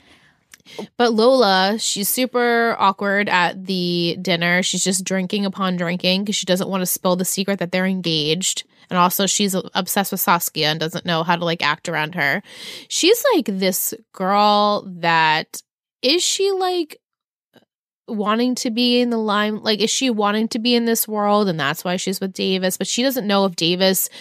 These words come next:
feels for her like he says he does. Like, they both, I feel like, have this, like, kind of, like, con-, contractual relationship where, "Yeah, I'll help you out in the business. You just keep this ring on your finger."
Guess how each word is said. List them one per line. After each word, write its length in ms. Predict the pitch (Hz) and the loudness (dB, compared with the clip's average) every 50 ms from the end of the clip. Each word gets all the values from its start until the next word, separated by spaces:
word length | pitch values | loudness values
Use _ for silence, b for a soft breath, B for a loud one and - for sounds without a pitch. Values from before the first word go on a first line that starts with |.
| B B B B | B B B B
feels 340 | - - - 196 180 180 180 | -8 0 0 2 2 2 0
for 160 | - 190 185 | -2 -4 -4
her 560 | 160 185 175 175 175 170 170 165 160 180 175 _ _ _ - _ _ _ _ _ _ _ _ _ _ _ _ | -2 0 0 2 2 2 2 2 0 -2 -6 _ _ _ -20 _ _ _ _ _ _ _ _ _ _ _ _
like 140 | 180 175 170 | 0 0 0
he 160 | - 185 175 | 0 -4 -4
says 340 | 170 - - 233 240 240 240 | -2 2 2 2 2 2 2
he 120 | - 247 | 2 0
does. 460 | 226 202 220 208 208 208 208 208 202 - | 2 4 2 4 4 4 2 2 0 -2
Like, 160 | 196 185 - | -2 -4 -6
they 240 | - 214 208 240 254 | -8 2 2 2 4
both, 300 | 220 247 247 254 269 269 | 4 4 4 4 4 2
I 80 | 240 226 | 0 -2
feel 160 | - 226 214 | 0 0 0
like, 120 | 208 196 - | 0 0 0
have 200 | 208 185 180 175 | 0 0 0 0
this, 240 | 175 180 180 - | -2 -4 -4 -2
like, 200 | - 170 156 180 _ _ _ _ _ _ _ _ _ | -4 -4 -4 -4 _ _ _ _ _ _ _ _ _
kind 180 | - 208 190 | -6 -4 -4
of, 80 | 180 180 | -2 -2
like, 120 | 175 170 | -4 -6
con-, 300 | - - - 190 185 185 - _ _ _ | -4 -4 -2 -2 -2 -4 -8 _ _ _
contractual 680 | - 220 196 - 226 202 196 202 - - 214 190 185 180 | -6 -4 -2 2 2 2 2 0 -4 -6 -4 -4 -4 -4
relationship 840 | 170 175 165 165 165 170 - - 175 160 160 - - 165 147 143 _ - | -4 -4 -2 -2 -2 -2 -2 -4 -6 -6 -6 -4 -2 -2 -4 -4 _ -6
where, 360 | 165 151 135 135 139 - 180 B B B B B B B | -4 -2 0 0 0 0 -4 B B B B B B B
"Yeah, 140 | - 214 220 | 2 4 4
I'll 80 | 220 226 | 4 4
help 240 | 220 247 233 226 - | 4 2 2 2 2
you 120 | 247 226 | 2 4
out 160 | 208 196 - | 4 4 2
in 60 | 208 | 2
the 80 | 208 196 | -2 -2
business. 680 | 185 185 185 180 185 185 180 175 175 180 180 - - b b b b b b b b | 0 0 0 0 0 0 0 2 2 0 0 -4 -8 b b b b b b b b
You 160 | - 208 220 | -2 -2 0
just 220 | 208 220 220 214 - | 2 2 0 0 0
keep 180 | - 233 220 | -2 -2 0
this 180 | - 214 208 - | 0 -2 -2 0
ring 160 | 220 208 202 | -2 0 0
on 160 | 196 196 196 | 0 0 0
your 120 | 190 190 185 | 0 -2 -2
finger." 680 | - - 185 180 180 180 180 175 175 175 175 170 170 | 0 0 0 0 0 0 0 0 2 2 0 0 -2